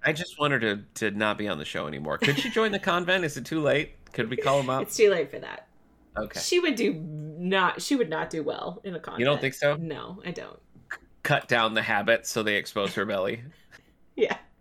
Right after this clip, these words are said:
Speaker 1: <laughs>
Speaker 2: All right, well, that's the episode.
Speaker 1: Yeah.
Speaker 2: nine oh two one oh Snap?
Speaker 1: You know, I mean, there's many to choose from. I, I guess I, I gotta give it to pretty much any Kelly Valerie.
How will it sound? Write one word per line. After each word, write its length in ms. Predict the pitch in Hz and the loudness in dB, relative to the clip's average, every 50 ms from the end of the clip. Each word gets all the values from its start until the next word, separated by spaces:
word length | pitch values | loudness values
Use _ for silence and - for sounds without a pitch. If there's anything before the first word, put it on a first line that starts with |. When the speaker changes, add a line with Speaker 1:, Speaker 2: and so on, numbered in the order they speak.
| _ _ _ - - - - | _ _ _ -18 -16 -8 -2
Speaker 1:
<laughs> 80 | - 160 - - _ _ - - - 156 - - - - 143 - _ _ _ _ _ _ - - - 131 139 - - - - - - - _ - - | -2 -4 -4 -4 _ _ -6 -4 -4 -4 -4 -6 -8 -8 -8 -10 _ _ _ _ _ _ -16 -14 -10 -10 -10 -10 -12 -16 -18 -20 -20 -20 _ -12 -8
Speaker 2:
All 840 | 359 359 359 349 339 320 311 294 _ - - - - - - 240 269 | -8 -8 -8 -8 -10 -12 -14 -16 _ -20 -20 -20 -16 -4 2 6 8
right, 220 | 330 403 381 233 | 8 8 8 8
well, 100 | 220 240 | 6 6
that's 200 | 226 285 294 - | 6 6 4 4
the 120 | - 302 302 | 6 6 6
episode. 600 | 330 - 359 - - 202 180 175 170 180 196 - _ _ - _ _ _ _ _ - | 6 6 4 4 4 4 4 4 0 -2 -6 -14 _ _ -20 _ _ _ _ _ 2
Speaker 1:
Yeah. 180 | 127 147 143 - _ _ _ _ _ - - - - | 2 2 2 -2 _ _ _ _ _ -20 -16 -10 -4
Speaker 2:
nine 260 | 196 202 202 208 208 | 0 2 4 4 4
oh 60 | 214 | 4
two 180 | 214 - 254 226 | 2 2 2 4
one 80 | 220 | 4
oh 320 | 214 208 208 208 202 202 214 | 4 4 4 2 2 2 0
Snap? 460 | - - 226 220 233 359 605 640 - - - - - _ _ _ - | -2 0 2 2 2 2 2 -2 -8 -18 -20 -20 -20 _ _ _ -14
Speaker 1:
You 200 | - - 214 233 | -6 0 2 4
know, 220 | 214 208 208 202 - | 6 6 6 4 4
I 120 | 175 190 | 4 4
mean, 120 | 202 208 | 2 2
there's 180 | 196 196 185 160 | 2 0 0 0
many 260 | 185 190 190 190 175 | 2 2 2 2 2
to 120 | 160 165 156 | -2 -2 -4
choose 240 | - - 160 156 | -2 -2 -2 -2
from. 320 | 147 - 160 151 147 147 143 - - | 0 0 0 0 0 0 -2 -2 2
I, 200 | 135 143 - - - | 2 2 2 2 0
I 100 | - 139 | -2 0
guess 280 | 139 175 180 180 - 170 | 0 0 0 0 0 0
I, 260 | 156 156 147 131 - - | 0 2 2 2 2 2
I 120 | 120 123 | 0 2
gotta 220 | 117 135 131 127 | 2 2 0 0
give 200 | 120 120 139 127 | 0 -2 0 0
it 120 | 123 - - | -2 -2 -4
to 380 | - 123 113 113 113 110 107 - - _ _ _ _ _ _ - | -2 -2 -2 0 -2 -4 -6 -8 -16 _ _ _ _ _ _ 0
pretty 180 | 160 160 151 | 0 0 2
much 280 | 139 131 127 120 - - | 2 2 0 0 0 0
any 280 | - 123 120 123 120 107 | -2 -2 0 0 -2 -2
Kelly 360 | - - 120 110 110 110 107 | -2 0 2 2 2 0 -2
Valerie. 640 | 104 95 98 92 98 104 104 104 107 107 110 - | 0 0 2 4 4 4 2 2 0 -2 -2 -6